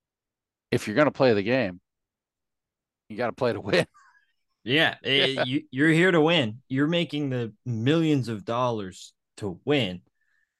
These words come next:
Speaker 2: Uh, and that sucks, but, like, that's, I, you know, I, I don't know, that's kind of the, kind of the trade-off. And, like, if football is going to exist, that's the trade-off,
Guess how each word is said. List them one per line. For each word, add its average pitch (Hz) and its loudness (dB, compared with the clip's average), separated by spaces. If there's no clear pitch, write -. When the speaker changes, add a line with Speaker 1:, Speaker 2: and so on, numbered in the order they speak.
Speaker 2:
Uh, 104 -2
and 110 -4
that 131 0
sucks, - -2
but, 95 -8
like, 92 -6
that's, 123 -2
I, 123 -2
you 131 -4
know, 92 -8
I, 78 -12
I 82 -6
don't 82 -6
know, 92 -6
that's 110 -4
kind 123 -2
of 139 0
the, 135 -4
kind 131 -6
of 151 0
the 160 -4
trade-off. 160 -2
And, 123 -8
like, 117 -6
if 147 0
football 156 2
is 131 -4
going 151 2
to 139 -2
exist, 127 -2
that's 120 -4
the 110 -12
trade-off, - -8